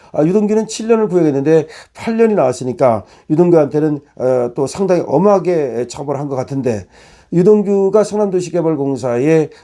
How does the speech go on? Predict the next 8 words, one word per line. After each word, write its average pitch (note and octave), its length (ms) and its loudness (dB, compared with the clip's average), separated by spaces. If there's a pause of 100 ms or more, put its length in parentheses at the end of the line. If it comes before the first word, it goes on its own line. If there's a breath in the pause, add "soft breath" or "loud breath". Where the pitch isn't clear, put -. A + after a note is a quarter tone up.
(120)
사실상 E3+ 640 -2
공무원 F3+ 600 0
역할이었기 C3 720 -2
때문에, B2 480 -2 (340 soft breath)
아, C3+ 100 -8
공사의 D#3+ 640 2
직원이었기 D3 720 -2
때문에 B2+ 440 -2